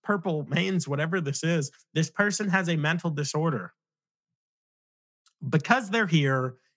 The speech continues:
and because they're trying to present as a female, this person is probably a male. Um,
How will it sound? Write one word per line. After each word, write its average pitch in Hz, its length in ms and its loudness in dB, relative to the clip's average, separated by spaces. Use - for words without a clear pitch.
and 147 140 4
because 147 280 2
they're 151 140 0
trying 151 320 0
to 139 80 -6
present 135 320 -2
as 127 140 -4
a 127 60 -10
female, 113 540 -6
this 147 120 0
person 240 300 0
is 277 120 -6
probably 143 460 0
a 180 60 0
male. 104 360 -4
Um, 113 500 -4